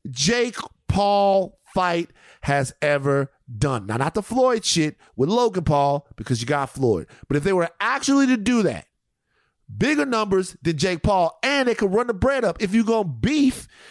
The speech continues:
at least get some money out of it. I don't know who I'm taking, by the way. I don't know who I'm taking. I've never seen either, either guy fight. I mean, I assume Freddie got them hands 'cause, you know, Gangsta Gibbs. But I don't know, man.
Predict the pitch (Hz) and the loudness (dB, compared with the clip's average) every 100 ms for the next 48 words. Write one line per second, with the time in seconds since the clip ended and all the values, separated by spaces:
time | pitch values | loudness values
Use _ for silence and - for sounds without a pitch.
0 | - - 220 277 208 240 220 196 170 240 | -6 -2 2 2 2 0 0 0 -2 -2
1 | 277 214 170 160 165 196 - - _ 226 | 0 0 2 0 0 -4 -6 -20 _ -2
2 | 262 247 208 202 170 165 135 107 104 95 | 0 0 2 0 0 -2 -2 -2 -2 -2
3 | 92 90 156 185 190 180 170 196 185 113 | -6 -6 -4 0 0 0 0 -4 -4 -4
4 | 131 151 160 156 156 151 147 151 151 139 | -4 -2 -2 -2 0 0 0 -2 -2 0
5 | 131 120 - 110 - _ _ - - - | 0 -2 -4 -8 -10 _ _ -20 -20 -20
6 | - - 131 147 143 131 220 214 170 180 | -20 -8 -2 0 0 -2 0 0 0 0
7 | 147 147 143 135 180 196 160 135 139 151 | 0 0 -2 -2 0 0 -2 -2 -2 0
8 | 127 120 120 _ _ _ _ - 131 120 | 0 0 -6 _ _ _ _ -8 -6 -6
9 | - 110 233 165 - - - _ _ _ | -6 0 2 0 -4 -18 -20 _ _ _
10 | - 185 226 240 277 262 240 254 294 | -4 -2 0 0 0 0 0 -2 -4